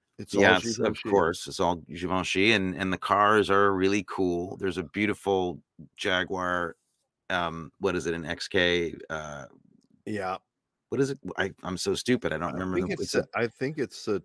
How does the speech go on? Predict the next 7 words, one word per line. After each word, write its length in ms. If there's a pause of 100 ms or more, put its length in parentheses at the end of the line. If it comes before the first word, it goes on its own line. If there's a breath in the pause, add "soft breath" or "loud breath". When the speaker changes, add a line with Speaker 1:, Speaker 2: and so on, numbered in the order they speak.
(120)
Speaker 1:
twelve. 800
I 80
think 200
that's 200
a 60
twelve 400
cylinder. 720